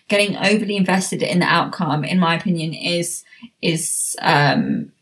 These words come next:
it will just kind of lead to more disappointment i-, if you don't actually get that job straight away. So, for example,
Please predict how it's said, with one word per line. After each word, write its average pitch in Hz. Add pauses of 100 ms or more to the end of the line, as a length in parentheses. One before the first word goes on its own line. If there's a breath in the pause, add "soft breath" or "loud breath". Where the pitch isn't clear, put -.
(180)
it -
will 180
just 190
kind 180
of 170 (240)
lead 190
to 170 (340)
more 196
disappointment 233 (260)
i-, 208
if 214
you 196
don't 185
actually 190
get 180
that 180
job 175
straight 175
away. 175 (300 loud breath)
So, 180
for -
example, 196